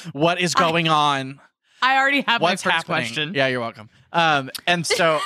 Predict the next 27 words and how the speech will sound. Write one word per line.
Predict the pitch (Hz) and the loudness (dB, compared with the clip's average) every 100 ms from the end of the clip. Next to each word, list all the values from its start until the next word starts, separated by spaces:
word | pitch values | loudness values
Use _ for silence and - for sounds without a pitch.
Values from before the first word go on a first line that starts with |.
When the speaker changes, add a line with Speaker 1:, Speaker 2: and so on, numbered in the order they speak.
| - | -6
Speaker 2:
<laughs> | - | -4
Speaker 1:
uh, | 170 - _ 180 | -4 -6 _ -2
but | 180 175 | 0 2
ever | 180 202 | 0 0
since | - 165 | -2 -2
then, | 135 151 143 | 0 2 2
it | 127 | -2
was | 139 | -6
just | 143 - | -8 -4
like, | 127 139 | -2 -2
"Okay, | 151 135 | 0 2
I | 127 | 2
have | 139 135 | 0 -2
to | |
figure | 127 139 | 0 0
this | 127 135 | 2 2
out." | 120 | 0
And | 127 | 0
once | 127 | -4
I | 120 | -6
figured | 131 117 | -2 0
out, | 113 | 2
oh, | 175 147 | 0 0
it | 139 | -2
was | 127 | -2
Star | - - 202 175 | -2 0 0 0
Wars. | 98 82 - | -4 -6 -8